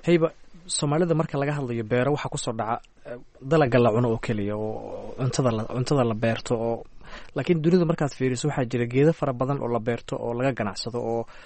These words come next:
eh, dunida loo s-, loo iibgeeyo ama dawo laga sameeyo. Dhir kala duwan baa jirto oo la beerto. Ganacsatada iyo aqoonyahanka Soomaalida beer-, be-, en, cilmiga beeraha ma ku baraarugsan yihiin in la heli karo geedo Soomaaliya ka baxa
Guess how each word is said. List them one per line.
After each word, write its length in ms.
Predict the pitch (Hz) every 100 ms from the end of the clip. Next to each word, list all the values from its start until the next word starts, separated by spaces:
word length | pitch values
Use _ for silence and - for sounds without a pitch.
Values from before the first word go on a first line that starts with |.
| -
eh, 200 | 131 113
dunida 300 | 117 131 147
loo 160 | 127 131
s-, 180 | - 190
loo 180 | 139 135 -
iibgeeyo 600 | 131 113 120 117 127 113 -
ama 140 | 110
dawo 220 | 110 135
laga 180 | 127 123
sameeyo. 400 | - 120 120 120 -
Dhir 100 | 190
kala 180 | - 143
duwan 240 | 131 143
baa 140 | 127 120
jirto 260 | 123 -
oo 40 | 120
la 100 | 104
beerto. 360 | 101 95 - - -
Ganacsatada 460 | 147 135 131 190 165
iyo 260 | 147 139 - - -
aqoonyahanka 460 | 131 151 170 147
Soomaalida 400 | 139 131 135 131
beer-, 340 | 107 117 117 120
be-, 240 | 120 127 120 117 120
en, 380 | 120 110 107 104
cilmiga 280 | 131 139 117
beeraha 400 | 104 107 107 - - - -
ma 80 | 139
ku 120 | -
baraarugsan 540 | 175 165 143 - - 151
yihiin 360 | 131 147 156 - - -
in 220 | 151 160 190 -
la 180 | 147 135
heli 240 | 202 208
karo 300 | - 135 160
geedo 240 | 139 143 170
Soomaaliya 440 | - 151 156 147
ka 120 | - 151
baxa 280 | 143 -